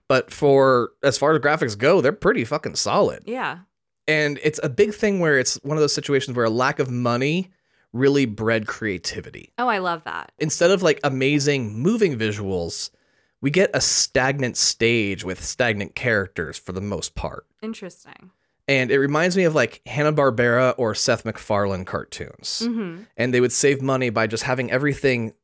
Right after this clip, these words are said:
Speaker 1: stay solid, and then just, like, the mouths would move, and that's how they would save money on their animation.
Speaker 2: Yeah, and you can see that something's a little brighter or a little more defined, and that's gonna be the thing that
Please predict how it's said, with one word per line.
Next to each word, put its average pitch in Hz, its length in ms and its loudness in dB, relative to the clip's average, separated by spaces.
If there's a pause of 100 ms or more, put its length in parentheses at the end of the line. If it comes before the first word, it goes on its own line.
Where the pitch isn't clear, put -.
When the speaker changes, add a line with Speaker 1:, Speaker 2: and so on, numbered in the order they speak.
(140)
Speaker 1:
stay 127 500 2
solid, 123 600 2 (120)
and 120 180 -2
then 110 140 -2
just, 123 160 0
like, 113 140 -4
the 120 80 -2
mouths 131 360 2
would 98 120 -4
move, 85 360 -10
and 110 120 -6
that's 104 180 -4
how 95 140 -2
they 95 120 -2
would 98 360 -6
save 104 260 -2
money 98 220 -6
on 90 140 -6
their 90 120 -6
animation. 101 580 -8 (100)
Speaker 2:
Yeah, 226 260 -2
and 196 100 -4
you 202 80 -6
can 208 160 -8
see 202 560 -2
that 185 180 -6
something's 180 420 -6
a 180 60 -6
little 180 220 -6
brighter 170 560 -2
or 170 140 -2
a 170 40 -2
little 165 480 -4
more 175 220 -4
defined, 170 480 -4
and 156 80 -6
that's 151 160 -4
gonna 170 140 -8
be 160 80 -4
the 151 80 -12
thing 156 240 -10
that 143 180 -14